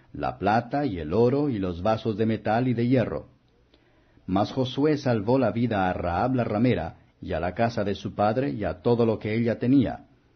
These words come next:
Y habitó ella entre los israelitas hasta hoy, por cuanto escondió los mensajeros que Josué envió a reconocer a Jericó.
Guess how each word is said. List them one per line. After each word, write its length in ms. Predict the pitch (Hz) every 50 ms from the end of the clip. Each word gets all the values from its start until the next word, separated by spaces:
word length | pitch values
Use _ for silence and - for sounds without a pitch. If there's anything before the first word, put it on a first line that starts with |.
| _ _ _
Y 120 | 95 101
habitó 360 | 110 113 127 123 127 160 160
ella 300 | 156 147 151 143 139 131
entre 240 | 123 113 - - 110
los 220 | 110 107 101 -
israelitas 840 | 117 104 98 95 101 92 95 117 131 127 127 117 110 110 104 - - -
hasta 380 | - 87 92 87 87 - 107 107
hoy, 320 | 101 87 73 60 53 - - _ _ _ _ _
por 180 | - 107 104 101
cuanto 300 | 98 107 101 98 - 107
escondió 500 | 98 92 - - 98 90 85 113 135 151
los 200 | 135 110 95 87
mensajeros 640 | 107 101 95 - - 92 - - 131 117 110 101 -
que 140 | - 113 98
Josué 520 | - - 98 92 - - 120 131 147 139
envió 300 | 113 98 90 101 113 117
a 80 | 117 113
reconocer 640 | 107 101 104 101 - 101 95 92 92 - 123 120
a 80 | 113 104
Jericó. 580 | - - 110 101 98 98 - - 76 62 -